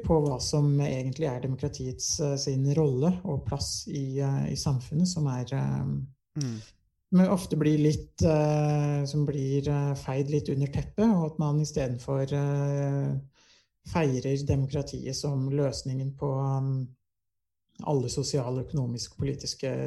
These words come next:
Speaker 1: problemer. Og
Speaker 2: Mm.
Speaker 1: hvis det er, eh, noen problemer, så er det ofte, så er ofte løsningen mer demokrati,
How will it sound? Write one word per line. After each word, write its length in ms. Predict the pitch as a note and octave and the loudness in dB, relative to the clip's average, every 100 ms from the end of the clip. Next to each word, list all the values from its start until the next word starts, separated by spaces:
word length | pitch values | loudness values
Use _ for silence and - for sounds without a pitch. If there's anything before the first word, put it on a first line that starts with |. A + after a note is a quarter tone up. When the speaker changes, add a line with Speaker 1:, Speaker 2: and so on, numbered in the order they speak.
| B2+ - | -6 -4
Speaker 1:
problemer. 400 | C#3+ B2+ - - _ _ | -4 -4 -6 -8 _ _
Og 80 | D3+ | 0
Speaker 2:
Mm. 140 | D3 A#2 | 2 2
Speaker 1:
hvis 160 | C#3 - | -2 -6
det 80 | D3 | -6
er, 240 | C#3 C#3+ D3+ | -4 -2 0
eh, 440 | D3+ D3+ D3 D3 | 0 2 2 2
noen 220 | D3+ D3 | 2 2
problemer, 440 | D3 F3 D3+ D3+ G#3 | 0 0 2 4 4
så 140 | F#3+ F3+ | 4 4
er 80 | C#3+ | 4
det 60 | E3 | 0
ofte, 340 | - - D3 D3 - - - | -2 -2 -4 -4 -16 -20 -12
så 100 | - | 0
er 60 | G3 | 2
ofte 180 | F#3+ F3+ | 4 4
løsningen 520 | E3 - D3+ D#3 D3+ | 4 6 6 8 8
mer 220 | C3+ B2+ | 6 2
demokrati, 720 | C#3 C#3+ C#3 C3+ C#3+ - C#3+ | 0 2 2 0 -6 -4 -6